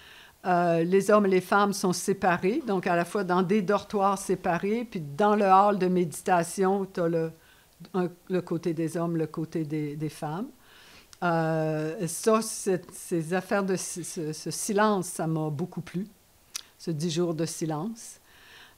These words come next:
Euh, c'est les enseignements, donc, étaient dispensés par Goenkaji, qui parlait anglais, et son épouse,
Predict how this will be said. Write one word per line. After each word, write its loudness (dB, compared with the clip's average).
Euh, -4
c'est 0
les 4
enseignements, 4
donc, 0
étaient 0
dispensés -2
par 2
Goenkaji, -2
qui -12
parlait 0
anglais, 0
et 0
son 0
épouse, -6